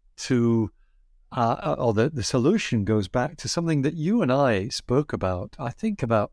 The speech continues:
two years ago, two or three years ago. I know 'cause I wrote about it in, um,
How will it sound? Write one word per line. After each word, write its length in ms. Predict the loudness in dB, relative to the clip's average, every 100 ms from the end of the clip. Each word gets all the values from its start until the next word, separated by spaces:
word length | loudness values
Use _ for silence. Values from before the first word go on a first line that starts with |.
| -10
two 280 | -2 0 2
years 340 | 2 2 0
ago, 420 | -2 0 0 -4 -10 -20 _ _ _ _ -4
two 140 | -2
or 40 | -2
three 240 | 0 2
years 240 | 2 0
ago. 300 | 0 2 2
I 80 | 2
know 180 | 0 0
'cause 160 | 0 0
I 80 |
wrote 260 | 0 0 0
about 300 | 0 0 -2
it 80 | -4
in, 240 | -2 2
um, 320 | 2 0 -4